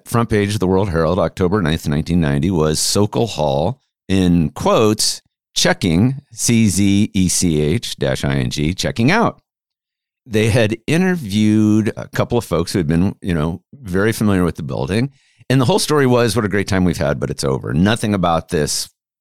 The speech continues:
bid and, and the cost. And, and second paragraph in the back was, "Some stranger showed up at the last meeting." And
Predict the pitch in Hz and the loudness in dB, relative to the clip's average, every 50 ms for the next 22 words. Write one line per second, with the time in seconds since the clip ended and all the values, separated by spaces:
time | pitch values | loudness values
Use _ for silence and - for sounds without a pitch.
0 | _ _ _ _ _ _ - - 180 180 175 165 160 160 147 131 95 87 85 - | _ _ _ _ _ _ -2 0 0 2 4 4 2 2 2 2 2 2 0 0
1 | 90 85 82 78 - - - 156 156 147 143 143 139 135 123 - - - 90 71 | 0 0 0 -2 -2 -2 0 0 2 2 2 2 2 0 0 -2 -2 -2 -2 -4
2 | - - _ _ _ _ _ _ _ _ _ _ - 107 104 104 101 104 98 - | -4 -8 _ _ _ _ _ _ _ _ _ _ -2 0 0 2 0 0 0 0
3 | - 147 131 131 95 120 123 120 107 113 110 104 - 127 104 87 80 101 101 101 | 0 0 0 0 0 0 0 0 0 0 0 0 0 0 0 2 2 0 0 0
4 | 95 - 85 - - 95 90 - - 95 87 87 80 85 - - 73 71 - - | -2 -2 -4 -2 0 0 0 0 0 0 0 0 0 -2 -2 -2 -4 -4 -4 -6
5 | - - - - 50 50 - - - - - - - - - - - - - 98 | -10 -12 -10 -10 -10 -10 -10 -12 -12 -12 -12 -14 -14 -14 -14 -14 -12 -6 -4 -2
6 | 95 90 92 90 85 87 85 87 | 0 0 2 2 2 2 0 0